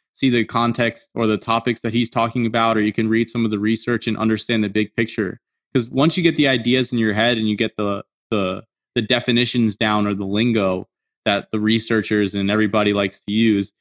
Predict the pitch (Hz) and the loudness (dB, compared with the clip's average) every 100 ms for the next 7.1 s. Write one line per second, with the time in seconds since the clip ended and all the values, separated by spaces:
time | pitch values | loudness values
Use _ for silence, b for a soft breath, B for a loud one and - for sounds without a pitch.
0 | _ _ 120 120 117 113 120 117 117 107 | _ _ 2 4 2 2 -2 -2 -4 -2
1 | 117 113 117 117 - - 123 127 120 - | 0 2 0 -2 -2 0 0 0 -4 -2
2 | 98 104 98 - 107 104 - 113 107 104 | -4 0 0 0 -2 0 0 0 0 -2
3 | 104 - 104 - 104 98 104 98 - 101 | -4 -4 -4 -2 -4 -2 -2 -4 -4 -2
4 | 101 90 - 113 104 117 113 117 113 107 | 0 -2 -4 -2 2 2 2 2 2 0
5 | 98 _ 113 107 113 104 104 101 98 - | -4 _ 0 2 0 2 0 2 -2 -2
6 | _ 113 110 104 95 104 104 - 107 104 | _ 0 2 0 0 0 -2 -2 0 0
7 | 95 | 0